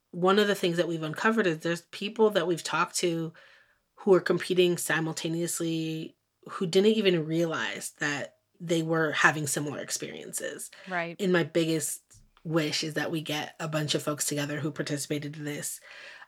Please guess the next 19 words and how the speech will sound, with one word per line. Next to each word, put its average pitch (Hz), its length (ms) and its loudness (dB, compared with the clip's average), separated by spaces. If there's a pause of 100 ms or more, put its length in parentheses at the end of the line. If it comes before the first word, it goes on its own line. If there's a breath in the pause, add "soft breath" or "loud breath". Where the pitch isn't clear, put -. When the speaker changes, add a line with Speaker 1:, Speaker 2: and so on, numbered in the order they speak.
Speaker 1:
um, 165 200 6
because 165 260 -2
I 165 60 6
think 165 240 -2
there's 165 240 2
something 151 800 -4
spectacular 151 840 -2
about 147 240 -2
connecting 151 760 -2
these 156 180 -6
stories 147 580 -2
and 160 240 -4
breaking 160 380 -4
down 147 420 -4 (600 soft breath)
some 165 280 0
of 156 120 -4
these 156 240 -4
barriers, 156 840 -4 (160)
um, 151 460 -4